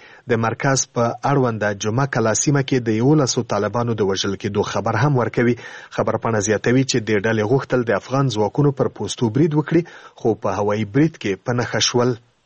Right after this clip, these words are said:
د افغانستان د کورنیو چارو وزارت وایي چې په غزني ښار کې نن سهار یو موټر بم له یو وسلوال طالب سره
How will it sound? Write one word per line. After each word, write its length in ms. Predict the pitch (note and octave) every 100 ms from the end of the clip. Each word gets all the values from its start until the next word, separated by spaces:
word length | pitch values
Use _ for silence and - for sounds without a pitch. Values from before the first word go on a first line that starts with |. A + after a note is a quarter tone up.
| _ _ _ _ _ -
د 120 | C#3
افغانستان 400 | D#3 D3+ - D#3
د 60 | D3+
کورنیو 540 | - C3+ C#3 D#3 C#3+ -
چارو 200 | C3+ B2+
وزارت 300 | A2+ C3 C3+
وایي 200 | D3 C#3+
چې 160 | C3+ C#3+ C3+
په 80 | - A2
غزني 340 | A2 A2 B2
ښار 260 | A#2+ D3+ C3+
کې 160 | B2+ G#2+
نن 180 | A2 G2+
سهار 240 | A2+ C#3 D3 - - - _ C3+
یو 160 | B2+
موټر 360 | B2 B2 C3 B2
بم 220 | B2+ D#3 D3
له 100 | A#2
یو 180 | G#2+ G#2
وسلوال 480 | G#2 - A#2 C#3+ C#3
طالب 380 | - G2+ A2
سره 220 | - A2